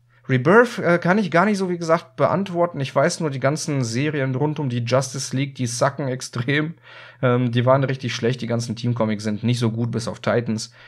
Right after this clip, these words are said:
Das war ziemlich gut. Aber die ganzen Einzelserien, da kann man sich drüber streiten, was besser ist. Denn alle diese Serien sind gewaltig gut. Man könnte jetzt sagen, vielleicht Wonder Woman aktuell. Ich kann's halt nur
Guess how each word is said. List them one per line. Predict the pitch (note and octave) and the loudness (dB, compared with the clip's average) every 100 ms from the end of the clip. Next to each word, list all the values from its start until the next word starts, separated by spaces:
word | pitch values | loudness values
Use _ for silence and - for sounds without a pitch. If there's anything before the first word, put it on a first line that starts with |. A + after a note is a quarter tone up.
| - | -12
Das | A2 G2+ | -8 -4
war | G#2+ | -4
ziemlich | - A2+ G#2+ - | -2 -4 -4 -6
gut. | A#2 A#2 | -8 -6
Aber | G#2+ G#2 | -4 -2
die | A#2 | 2
ganzen | B2 C3+ B2 | 2 0 -4
Einzelserien, | - D3 A3+ G3 B2+ A#2+ A#2 A2 A#2 C#3+ | -2 -2 0 0 0 0 0 2 2 2
da | C3+ | 0
kann | A2 C#3 | 0 0
man | D3+ | 0
sich | B2 A#2 | -2 0
drüber | C3+ A#2+ A2 | 2 4 2
streiten, | - B2+ D3 D#3 A#2 | 2 4 4 2 0
was | A2 G#2 | 0 2
besser | C3 C3 - | 0 0 -6
ist. | G2 - | -8 -4
Denn | A2+ A2 - - - - - - _ - | -4 -4 -10 -20 -20 -20 -20 -20 _ 2
alle | C3+ C#3+ | 4 4
diese | C3 B2+ B2 | 4 2 2
Serien | A2+ A2+ A2+ A2 G#2+ G#2 | 4 4 4 4 2 -2
sind | G2 A#2 A#2+ - | 0 2 2 0
gewaltig | A#2 A2 A#2 D#3 F3 C3 | 0 4 4 4 0 -2
gut. | B2+ C#3 F3 - - | -2 0 -2 -4 -2
Man | A#2+ | 0
könnte | A#2 D3 D3+ | 0 0 0
jetzt | A#2 | 0
sagen, | A2+ A2+ C3+ C3 | 4 6 6 2
vielleicht | C3 A2 G#2 A2+ A2+ | 0 2 2 0 -2
Wonder | G#2+ A#2+ C#3 | -4 0 2
Woman | D#3 D#3 C#3+ | 2 0 0
aktuell. | A#2 A#2+ A#2 - D#3 | -2 -2 0 2 0
Ich | - | 2
kann's | C3 C3 | 0 2
halt | A#2 | 0
nur | B2 A#2 | 2 0